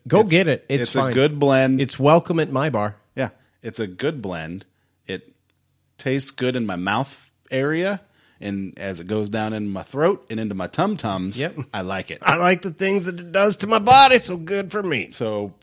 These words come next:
Speaker 2: kudos, Jane Walker. Cheers.
Speaker 1: Good job, Jane.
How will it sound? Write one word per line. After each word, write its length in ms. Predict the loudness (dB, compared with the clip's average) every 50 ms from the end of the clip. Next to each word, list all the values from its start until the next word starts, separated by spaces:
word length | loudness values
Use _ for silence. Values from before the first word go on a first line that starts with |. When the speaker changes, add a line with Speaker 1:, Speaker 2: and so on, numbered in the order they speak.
| _ _
Speaker 2:
kudos, 420 | -8 -4 -2 2 2 2 2 2 0
Jane 260 | -2 -2 -2 0 0
Walker. 380 | 0 -2 -2 -4 -8 -10 -12 -12
Cheers. 640 | -8 -6 -6 -4 -4 -6 -8 -10 -14 -16 -16 -6
Speaker 1:
Good 160 | -4 -4 -2 0
job, 300 | 0 0 0 -2 -4 -10 _
Jane. 320 | -6 -4 -4 -4 -4 -6